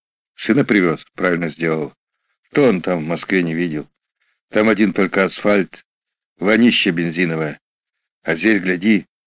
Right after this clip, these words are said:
паренек, какая тут красота, какие деревья растут, горы какие, небо какое. Собаку привез, умно сделал.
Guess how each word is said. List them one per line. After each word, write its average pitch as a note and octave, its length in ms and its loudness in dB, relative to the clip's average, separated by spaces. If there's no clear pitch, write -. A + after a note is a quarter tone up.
паренек, F2 560 -6
какая A2 320 0
тут - 180 -8
красота, A2+ 840 0
какие B2+ 340 6
деревья C3 500 6
растут, G2+ 520 2
горы C#3 420 4
какие, F2 560 -2
небо G#2+ 460 0
какое. F2+ 580 -2
Собаку G2+ 400 -2
привез, F2 340 0
умно G2+ 340 0
сделал. D2+ 420 -4